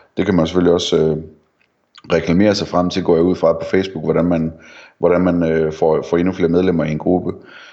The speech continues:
Øhm, så, hvad hedder det, man får bygget den her store gruppe, øh, og alle medlemmerne, de ser alt, stort set, hvad man poster i gruppen.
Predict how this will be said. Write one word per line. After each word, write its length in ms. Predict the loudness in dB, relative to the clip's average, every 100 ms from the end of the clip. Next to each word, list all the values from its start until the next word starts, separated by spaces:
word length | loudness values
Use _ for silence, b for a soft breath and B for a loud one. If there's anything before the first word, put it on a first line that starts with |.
| B 0
Øhm, 680 | 2 4 2 -2 -6 -8 -12 -12
så, 360 | 0 2 2 0 -4
hvad 120 | -2
hedder 180 | 0 2
det, 80 | 0
man 140 | 0
får 100 | -4
bygget 240 | -4 -2 -2
den 140 | 0
her 80 | -2
store 220 | 0 0
gruppe, 540 | 0 0 0 -4 -2 2
øh, 460 | 4 4 2 2
og 380 | 0 2 2 2
alle 140 | 2
medlemmerne, 500 | 2 0 0 0 -2 -4
de 80 |
ser 200 | -2 2
alt, 380 | 2 2 -2 -12 -20 -16
stort 260 | -4 -2 -2
set, 140 | -4
hvad 160 | -2 -2
man 160 | -2 0
poster 280 | -2 0
i 40 | -2
gruppen. 440 | -2 -2 -2 -6